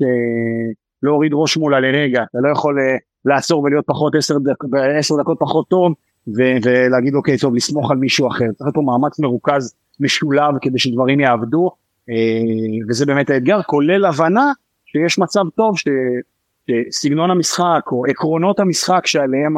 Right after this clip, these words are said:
הכדורגל שלך מושתת, אה, במשך, אה, רוב, אה, העונה, אה, לא בהכרח, אה,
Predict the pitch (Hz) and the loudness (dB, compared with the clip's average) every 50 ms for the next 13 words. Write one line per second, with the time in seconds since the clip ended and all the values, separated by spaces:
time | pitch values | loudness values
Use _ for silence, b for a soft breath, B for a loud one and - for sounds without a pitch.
0 | 139 127 - 160 135 131 131 139 151 165 165 - - 147 139 135 120 - - - | 0 0 0 0 0 0 2 2 0 0 0 0 0 0 0 0 0 -2 -2 -2
1 | 220 196 160 - _ _ _ _ _ _ _ - 113 117 120 117 113 113 110 110 | -2 -2 -2 -4 _ _ _ _ _ _ _ -2 0 0 0 0 0 0 0 0
2 | 107 110 120 135 127 - 160 147 - 147 143 139 135 139 156 165 151 143 165 170 | 0 0 0 0 0 -2 -4 -4 -2 0 0 0 0 0 0 -2 -2 0 0 0
3 | 165 160 160 156 160 175 196 226 254 254 220 - _ _ _ _ _ 127 127 127 | 2 2 2 2 2 2 2 4 2 2 0 -2 _ _ _ _ _ -2 0 2
4 | 131 131 147 175 196 190 196 185 151 - 151 156 165 165 - - - 160 156 147 | 2 2 2 2 2 2 2 0 0 0 -2 0 -2 -2 -2 -2 -2 -2 0 0
5 | 143 | 0